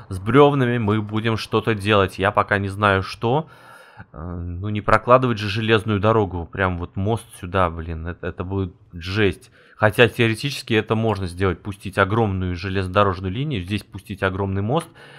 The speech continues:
и, м, железнодорожную станцию приткнуть прямо сюда. То есть, чтобы, э, вообще миновать, э,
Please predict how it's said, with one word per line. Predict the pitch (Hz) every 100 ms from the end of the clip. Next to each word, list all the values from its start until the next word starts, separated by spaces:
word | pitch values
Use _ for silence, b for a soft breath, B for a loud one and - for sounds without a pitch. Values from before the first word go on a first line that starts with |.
| 143 131
и, | 104 104 107 107 101
м, | - 90 90
железнодорожную | 87 104 117 95 110 104
станцию | 104 123 131 101
приткнуть | 107 98 117 104
прямо | - 113 113 101
сюда. | - 98 101 87 - - _
То | -
есть, | - -
чтобы, | - 98 92 95
э, | 92 B B 104 -
вообще | 90 90 87 104 - 131
миновать, | 120 107 98 101 110 120 - -
э, | 101 101 95 95 95